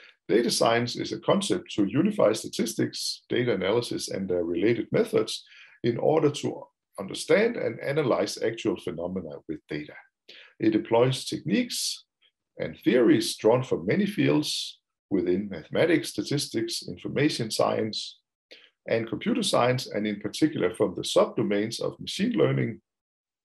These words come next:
classification, cluster analysis, data mining, databases, and visualization. And as we heard, Turing Award winner Jim Gray imagined data science as a fourth paradigm of science, complementing empirical,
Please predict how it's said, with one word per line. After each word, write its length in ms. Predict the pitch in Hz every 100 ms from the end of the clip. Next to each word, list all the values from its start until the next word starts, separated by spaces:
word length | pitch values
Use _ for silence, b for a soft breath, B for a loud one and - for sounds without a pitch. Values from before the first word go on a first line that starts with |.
| _ _ _ _ - B B B -
classification, 720 | 117 104 - - 160 - 98 -
cluster 320 | 160 185 -
analysis, 560 | 104 110 120 - 101 -
data 280 | 123 135
mining, 340 | 104 87 101 98 92
databases, 640 | 104 - 76 - - - -
and 240 | 78 80 80
visualization. 840 | - - - - - - - - _ B B B B _ _ -
And 260 | 127 143
as 180 | 113 -
we 80 | 104
heard, 300 | 123 131 -
Turing 260 | 160 165
Award 380 | 113 98 104 107 - - _ -
winner 260 | 104 113
Jim 240 | - 107 101
Gray 360 | 135 180 110
imagined 500 | 104 98 107 101 85 -
data 180 | - -
science 460 | 196 135 110 107 -
as 240 | - -
a 100 | - -
fourth 260 | 160 202 -
paradigm 520 | 139 127 101 98 98
of 120 | -
science, 640 | - 160 220 160 - - b b b _ _
complementing 640 | - 131 135 98 95 90 -
empirical, 760 | 82 165 226 - 151 123 117